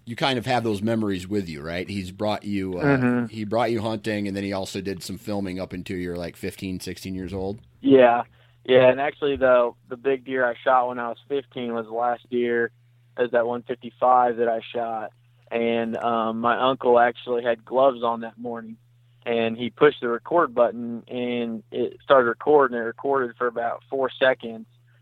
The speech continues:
Speaker 2: and he didn't think he hit it hard enough, so he clicked it again, and it stopped
Speaker 1: <laughs>
Speaker 2: recording, and he missed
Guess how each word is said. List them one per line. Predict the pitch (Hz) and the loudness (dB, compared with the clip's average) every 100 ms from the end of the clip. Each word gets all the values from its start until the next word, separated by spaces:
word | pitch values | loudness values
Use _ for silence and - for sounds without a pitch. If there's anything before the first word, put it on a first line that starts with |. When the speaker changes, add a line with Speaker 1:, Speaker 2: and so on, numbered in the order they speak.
| _ | _
Speaker 2:
and | - | -8
he | 117 | -4
didn't | 123 120 | -2 -2
think | 123 113 | -6 -8
he | 113 | 2
hit | 147 | 4
it | 117 | 4
hard | 120 117 | 4 2
enough, | 113 117 113 - | 2 -2 -4 -2
so | 117 | 0
he | 117 123 117 113 - _ _ | 0 -2 -6 -8 -14 _ _
clicked | - 143 127 | 2 2 2
it | 117 | -6
again, | 107 127 127 | -4 -2 0
and | 123 117 104 | 0 -2 -4
it | - 135 - | -10 -12 0
stopped | 127 120 117 | 4 4 0
Speaker 1:
<laughs> | |
Speaker 2:
recording, | 117 135 135 123 117 117 113 _ - _ - | -4 2 4 2 -2 -6 -8 _ -20 _ -4
and | 117 117 | -2 -2
he | 117 113 | -2 -2
missed | 120 123 120 | 2 2 2